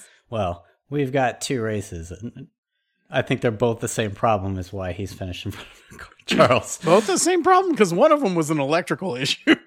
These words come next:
Speaker 1: Well, and the, the second one was the ten grade, ten place grid penalty because of the electrical issue.
Speaker 2: Well, maybe.
Speaker 1: Ch-, uh, Charles made, like,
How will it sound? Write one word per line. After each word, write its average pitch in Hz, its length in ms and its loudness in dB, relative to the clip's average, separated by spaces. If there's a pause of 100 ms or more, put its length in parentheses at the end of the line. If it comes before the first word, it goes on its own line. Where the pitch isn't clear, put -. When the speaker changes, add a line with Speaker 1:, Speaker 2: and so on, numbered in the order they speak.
(380)
Speaker 1:
Well, 117 240 2
and 107 240 0
the, 107 160 -2
the 110 120 -4
second 135 320 -2
one 104 200 -8
was 98 260 -6
the 101 140 -4
ten 107 260 -10
grade, 101 360 -6 (140)
ten 113 260 -6
place 104 300 -8
grid 123 280 -8
penalty 101 340 -4
because 107 380 -6
of 110 100 -6
the 101 80 -6
electrical 98 480 -6
issue. 98 340 -12 (840)
Speaker 2:
Well, 240 420 -8
maybe. 127 640 -4 (320)
Speaker 1:
Ch-, - 120 -4
uh, 170 220 -2
Charles 208 380 -2
made, 139 160 -6
like, 110 260 -4